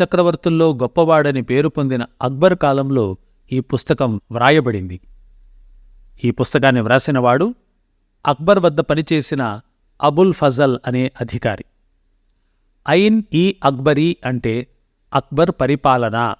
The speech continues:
అని అర్థం. ఈ పుస్తకం ఒక డిస్ట్రిక్ట్ గెజెటీర్ వంటిది. ఇది కావ్యం కాదు,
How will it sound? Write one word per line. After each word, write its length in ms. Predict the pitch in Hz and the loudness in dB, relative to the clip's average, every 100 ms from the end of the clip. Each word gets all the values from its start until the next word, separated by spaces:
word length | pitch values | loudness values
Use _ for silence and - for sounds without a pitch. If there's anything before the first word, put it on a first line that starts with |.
| - | -8
అని 160 | 135 180 | -4 -4
అర్థం. 340 | 110 - 107 _ _ _ _ _ _ _ _ 131 | -6 -12 -20 _ _ _ _ _ _ _ _ -6
ఈ 100 | 131 | -6
పుస్తకం 720 | - 143 - 208 - 110 120 _ _ _ _ _ - | -4 -6 -2 0 0 -2 -8 _ _ _ _ _ -4
ఒక 180 | 135 127 | -2 -2
డిస్ట్రిక్ట్ 600 | 107 143 - - 196 - | -2 -4 -4 -2 -2 -4
గెజెటీర్ 580 | 120 127 131 165 180 135 | -4 -2 -2 2 2 2
వంటిది. 380 | 104 98 92 - _ _ _ _ _ _ - | -2 -8 -14 -20 _ _ _ _ _ _ -6
ఇది 160 | 123 117 | -4 -4
కావ్యం 520 | - 113 139 165 156 | 0 0 2 0 0
కాదు, 420 | 147 139 151 226 | 2 2 0 -4